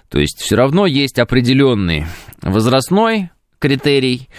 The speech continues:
есть, э, критерий, там, да, э, касающийся здоровья,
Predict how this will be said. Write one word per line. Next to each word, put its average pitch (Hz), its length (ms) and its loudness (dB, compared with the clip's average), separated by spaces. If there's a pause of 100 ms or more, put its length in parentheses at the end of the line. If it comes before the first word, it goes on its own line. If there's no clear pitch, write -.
(280)
есть, 123 560 -2
э, 71 260 0
критерий, 95 540 0
там, 71 260 -2
да, 131 240 2
э, 76 480 -4
касающийся 80 800 -2
здоровья, 170 800 2